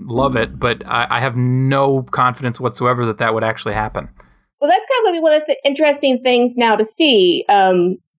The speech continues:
Speaker 2: my colleagues at Harvard, the Library Innovation Lab, they're doing a project called Free the Law. And what they're doing is that they're taking all of the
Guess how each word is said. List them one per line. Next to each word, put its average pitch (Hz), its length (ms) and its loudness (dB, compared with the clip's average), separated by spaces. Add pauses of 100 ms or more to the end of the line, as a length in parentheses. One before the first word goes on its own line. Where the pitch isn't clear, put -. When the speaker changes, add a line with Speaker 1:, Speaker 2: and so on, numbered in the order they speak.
(340)
Speaker 2:
my 233 180 2
colleagues 294 360 2
at 226 120 2
Harvard, 202 480 2
the 185 80 0
Library 202 280 4
Innovation 196 460 2
Lab, 170 240 2
they're 202 160 2
doing 214 240 2
a 202 60 0
project 190 440 0
called 180 300 0
Free 202 160 4
the 196 80 2
Law. 160 420 2 (540)
And 196 160 2
what 214 140 2
they're 220 140 4
doing 196 400 4
is 180 120 2
that 180 280 2
they're 196 140 2
taking 208 520 2 (100)
all 190 220 2
of 202 180 2
the 185 560 4